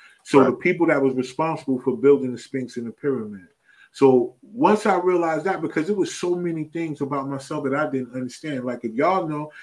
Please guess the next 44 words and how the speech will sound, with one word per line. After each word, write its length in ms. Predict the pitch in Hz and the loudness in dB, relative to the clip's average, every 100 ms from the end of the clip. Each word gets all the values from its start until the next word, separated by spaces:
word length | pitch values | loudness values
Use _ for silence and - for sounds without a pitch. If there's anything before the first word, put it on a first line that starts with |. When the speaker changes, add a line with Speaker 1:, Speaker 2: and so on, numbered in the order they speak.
| - | -6
Speaker 1:
I 60 | 135 | 2
had 160 | 170 147 | 2 2
a 60 | |
bunch 320 | 131 156 147 | 0 -4 -2
of, 80 | 135 - 131 | -4 -6 -4
like, 260 | 139 123 - | 0 0 0
clothing 400 | 190 196 165 143 | 2 4 4 -2
line 260 | 135 123 | -2 -2
that 140 | 127 127 | -4 -2
had 320 | 143 135 131 | -2 -2 -4
Egyptian 480 | 127 127 151 143 147 | -4 -2 -2 -2 -8
symbols 540 | 139 190 175 139 120 117 | -8 -8 -6 -6 -6 -10
on 240 | 107 95 | -14 -18
it. 960 | _ _ _ _ _ _ _ _ _ 92 | _ _ _ _ _ _ _ _ _ -12
Speaker 2:
Mm-hmm. 840 | 92 101 113 - _ _ _ _ - - | -10 -8 -12 -14 _ _ _ _ -20 -2
Speaker 1:
Right. 180 | 117 - - | 0 0 0
That, 240 | 113 123 107 | 4 4 6
you 80 | 110 | 4
Speaker 2:
Right. 80 | |
Speaker 1:
see 100 | 110 | 8
what 140 | 160 160 | 8 6
I'm 100 | 156 | 2
saying? 440 | - 185 196 202 - - - - | 2 2 4 0 -2 -20 -10 2
And 180 | 139 135 | 4 4
had 300 | 151 156 156 | 6 6 4
no 180 | 180 156 | 0 2
idea 500 | 160 151 143 185 165 | 2 0 2 4 6
where 140 | 151 | 4
the 80 | 143 | 0
fascination 800 | - 156 147 151 156 160 156 143 | 0 0 0 -4 -4 -4 -4 -4
of 100 | 131 | -4
it 140 | 127 | -4
came 220 | - 160 147 | -4 -6 -6
from 260 | 139 120 | -6 -4
or 140 | 123 127 | -2 0
even 240 | 151 143 | 0 0
the 120 | 131 151 | -4 -4
interest 380 | 165 - 139 139 | -6 -6 -4 -2
of, 200 | 127 - | -4 -2
of 220 | 131 127 | 0 0
going 320 | 135 165 170 135 | 0 0 0 -2
to 240 | 135 123 | -2 -2
it. 100 | 110 | -2
And, 180 | 131 | -6